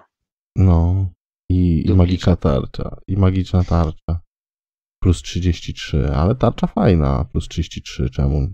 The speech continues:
Speaker 1: czemu mówisz, że nie fajna? Yy, a to nie jest duplikat, chyba nie miałeś jej, czy miałeś?
Speaker 2: Miałem.
Speaker 1: Miałeś?
Speaker 2: Na stojaku mam.
Speaker 1: A, na stojaku ją masz.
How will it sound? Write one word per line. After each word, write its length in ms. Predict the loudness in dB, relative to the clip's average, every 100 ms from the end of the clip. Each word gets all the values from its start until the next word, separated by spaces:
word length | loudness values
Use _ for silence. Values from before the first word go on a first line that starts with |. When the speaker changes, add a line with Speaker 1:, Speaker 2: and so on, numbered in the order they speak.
| -12 -2
Speaker 1:
czemu 200 | 0 2
mówisz, 260 | 0 0
że 220 | -2 2
nie 100 | 2
fajna? 480 | 2 0 0 0 -2 -6 _ _ _ _ _ _ _ _ _ _ _ _ _ _ -8
Yy, 560 | -8 -6 -8 -6 -4 0
a 80 | 2
to 100 | 6
nie 80 |
jest 160 | 6 6
duplikat, 420 | 2 0 0 -2
chyba 180 | 0 2
nie 120 | 4
miałeś 340 | 4 2 -2 -4
jej, 80 | -4
czy 120 | -2
miałeś? 520 | -2 0 -2 -6 -10 _ _ _ _ -14
Speaker 2:
Miałem. 420 | -12 -12 -14 -18 _ _ _ _ _ _ _ _ _ -2
Speaker 1:
Miałeś? 220 | 0 2
Speaker 2:
Na 60 | 0
stojaku 420 | -2 -10 -12 -16
mam. 160 | -18 -20 -20 _ _ _ _ -6
Speaker 1:
A, 160 | -2 0
na 100 | 0
stojaku 480 | 0 -2 0 -2 -2
ją 140 | 0
masz. 280 | -2 -2